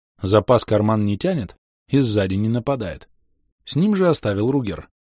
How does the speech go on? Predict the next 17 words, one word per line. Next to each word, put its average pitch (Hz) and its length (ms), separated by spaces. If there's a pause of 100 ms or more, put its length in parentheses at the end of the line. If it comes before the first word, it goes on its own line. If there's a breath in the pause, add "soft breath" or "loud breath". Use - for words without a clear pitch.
(160)
Сотня 110 360
патронов 127 480
к - 80
нему — 110 200
это 110 140
немного, 123 480 (220)
так 202 160
что 175 180
будет 135 300
в 143 40
резерве. 127 480 (460)
Вроде 98 220
как 98 200
еще 113 300
один 104 220
комплект 98 420
вооружения. 101 680